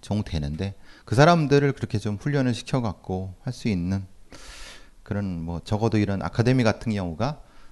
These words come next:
어, 이렇게 돼서 실제로 경찰 학교라든가 경찰 교육원 같은데 이게 좀, 어, 실제로 설치가 되면은 좋겠다는 생각을 했습니다.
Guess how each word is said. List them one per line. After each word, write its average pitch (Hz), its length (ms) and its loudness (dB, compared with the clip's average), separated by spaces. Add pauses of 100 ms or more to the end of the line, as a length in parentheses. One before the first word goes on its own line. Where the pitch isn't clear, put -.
(260)
어, - 40 -16 (600)
이렇게 104 260 -2
돼서 123 540 -2 (120)
실제로 175 580 4 (300)
경찰 113 360 0
학교라든가 87 920 0
경찰 95 360 2
교육원 90 300 0
같은데 90 440 2
이게 90 280 0
좀, 104 240 -2 (600)
어, 120 80 -10 (300)
실제로 170 720 2 (280)
설치가 - 360 -4
되면은 90 500 -2
좋겠다는 - 460 -4
생각을 90 380 -6
했습니다. 98 520 -6